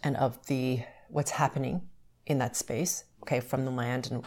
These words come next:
what else has happened in the past on that particular space and that type of thing. Like, for example, if there's been ritual there or ceremony there or whatever.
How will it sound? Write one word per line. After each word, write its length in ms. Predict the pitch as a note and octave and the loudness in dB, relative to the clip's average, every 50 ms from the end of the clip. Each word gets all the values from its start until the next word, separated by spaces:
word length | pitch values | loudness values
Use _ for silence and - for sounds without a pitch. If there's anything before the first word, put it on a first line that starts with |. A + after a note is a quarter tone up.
| D3 D3+ | 0 4
what 160 | D3 C#3 A#2+ | 4 6 6
else 200 | A#2+ C3+ C3+ - | 6 4 4 2
has 80 | - - | -6 -2
happened 280 | - C3 - - B2+ | -2 -2 -2 -2 -2
in 80 | B2 A2 | -2 -2
the 60 | - | -2
past 360 | - - G#3 G3+ G3+ G3+ - | 2 4 6 6 6 4 2
on 80 | F#3+ F#3 | 0 0
that 240 | F3+ E3 - - - | 0 -2 -4 -6 -14
particular 420 | - F3 - F3 F3 F3+ F3 E3+ E3 | -16 -8 -8 -6 -4 -2 -4 -4 -4
space 520 | - - - E3 D#3+ D#3+ D#3+ - - - D5+ - | -4 -2 -2 0 0 0 -2 -4 -6 -8 -8 -6
and 100 | - C3+ | -4 -2
that 100 | B2+ A#2 | -2 -2
type 160 | - - - | -4 -6 -6
of 80 | - A#2 | -8 -6
thing. 320 | - C3 B2+ F#3 A3+ A3+ - - - - - - - | -4 -4 -4 -4 -4 -6 -10 -20 -20 -20 -20 -8 -6
Like, 140 | D3 C#3 - | -6 -6 -2
for 100 | - D#3 | -2 -2
example, 300 | C#3+ C#3 C3 A#2+ C3+ B2+ | -2 -2 -4 -4 -4 -4
if 60 | B2 | -4
there's 120 | B2+ A#2+ | -4 -4
been 180 | B2 C3+ B2+ C3 | -2 -4 0 0
ritual 400 | D#3 D#3 - - D#3+ D#3 D3+ D3+ | 0 0 2 2 2 2 2 2
there 440 | D#3 D3 C3+ C3+ C3+ C3+ C3 - - | 2 0 0 2 2 0 0 0 -2
or 80 | B2+ | -4
ceremony 640 | A#2+ - - D#3 D#3 D3+ C#3+ D3 C#3+ C#3 C#3 C#3 C3+ | -6 0 2 4 4 4 4 2 2 2 0 0 -2
there 260 | B2+ C#3 B2+ C3 C3 | -2 -2 -2 0 -2
or 40 | C3 | -2
whatever. 500 | B2+ C3 B2 - A#2 B2+ D#3 E3+ A#3 B3 | -2 -2 0 0 0 0 2 0 0 -2